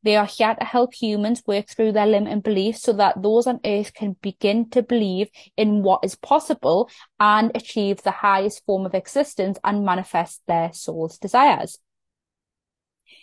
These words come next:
Then you've got the Fenuzane. So this starseed's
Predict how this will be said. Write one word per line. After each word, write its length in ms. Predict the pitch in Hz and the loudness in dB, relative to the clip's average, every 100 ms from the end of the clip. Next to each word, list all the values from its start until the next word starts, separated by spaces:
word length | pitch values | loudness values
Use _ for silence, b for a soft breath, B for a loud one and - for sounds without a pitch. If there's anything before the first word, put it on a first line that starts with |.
| b | b
Then 240 | 220 233 262 | 0 4 4
you've 140 | 285 | 2
got 180 | 247 - | 0 -2
the 80 | 247 | -4
Fenuzane. 960 | - 214 214 214 208 214 175 165 180 | -2 0 0 0 -2 0 0 -2 -6
So 260 | - 190 180 | -4 -2 -2
this 400 | 190 247 277 - | 2 2 2 -2
starseed's 640 | 233 214 - 196 190 - | 2 2 0 -6 -8 -10